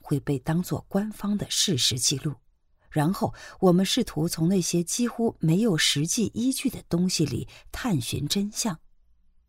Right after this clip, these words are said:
这就是为何我要和文森特以及其他的一些凶手展开对话的缘由，去探索他们为什么会给出这样的解释，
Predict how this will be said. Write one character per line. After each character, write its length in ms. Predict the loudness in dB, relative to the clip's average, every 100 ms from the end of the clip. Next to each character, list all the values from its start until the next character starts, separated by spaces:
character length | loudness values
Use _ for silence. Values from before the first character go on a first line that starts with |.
| _
这 140 | 2 2
就 120 | 2
是 160 | -2 2
为 140 | 2
何 320 | 0 -4 -8 -12 -16 -2
我 100 | 2
要 140 | 2 0
和 160 | -2
文 180 | -2 -2
森 200 | 0 -2
特 280 | -2 -6 -8 -12 -6
以 160 | 0 0
及 260 | 2 0
其 300 | 2 2 2
他 300 | -2 -6 -6
的 80 | -4
一 120 | -2
些 160 | -2 -2
凶 240 | -2 0
手 240 | 0 -2 -4
展 220 | -4 -4 -4
开 180 | -4 -4
对 220 | -2 -4
话 240 | -4 -8
的 80 | -8
缘 300 | -10 -6 -2 -2
由， 220 | -6 -14 _ -20 -18 -10
去 180 | -4 -4
探 260 | -2 -2 -2
索 160 | -4 -4
他 160 | 2
们 180 | 4 4 -2 -10
为 240 | 0 2 2
什 260 | -2 -4
么 220 | -4 -8 -6
会 160 | -2 -2
给 160 | -2 -6
出 160 | -6
这 200 | -4 -4
样 200 | -4 -6
的 80 | -4
解 240 | -4 -2
释， 240 | 0 0